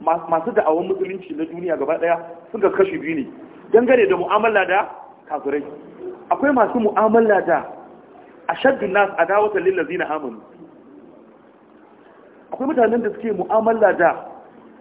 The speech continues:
ainihin Yahudawa ko suna mu'amala da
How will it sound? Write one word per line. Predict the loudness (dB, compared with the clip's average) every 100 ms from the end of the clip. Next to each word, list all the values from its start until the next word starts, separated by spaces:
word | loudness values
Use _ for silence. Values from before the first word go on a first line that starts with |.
| -20 -20 -20 -6
ainihin | -6 -4 0 0 0 -8 -16 -20 -18 2
Yahudawa | 2 2 0 2 4 2 0 -8 -18 -12 -4
ko | -2
suna | 0 0
mu'amala | 0 0 2 4 4
da | 4 0